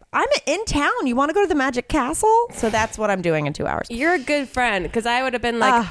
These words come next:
Speaker 2: "I really don't, but I would like
Speaker 1: No,
Speaker 2: to see you."
Speaker 1: right, no. But, you know, you can only get in occasionally.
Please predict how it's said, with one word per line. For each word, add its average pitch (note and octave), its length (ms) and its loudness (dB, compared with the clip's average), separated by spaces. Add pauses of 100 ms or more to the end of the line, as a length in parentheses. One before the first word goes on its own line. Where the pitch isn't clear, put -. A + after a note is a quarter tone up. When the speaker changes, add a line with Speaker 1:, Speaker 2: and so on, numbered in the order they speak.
Speaker 2:
"I A3+ 220 -2 (140)
really B3 480 0
don't, F#3 720 0 (180)
but G3 200 2
I F#3+ 100 2
would G3 120 2
like A#3 120 6
Speaker 1:
No, G3+ 340 4
Speaker 2:
to G3 60 6
see F#3 220 2
you." F3 80 2
Speaker 1:
right, F3 480 4
no. F3 360 2
But, A#3 180 -2
you G#4+ 180 4
know, - 160 0
you G#3 240 -4
can G4+ 160 2
only A3 460 2
get F#3 240 0
in F#3 140 2
occasionally. D3 720 0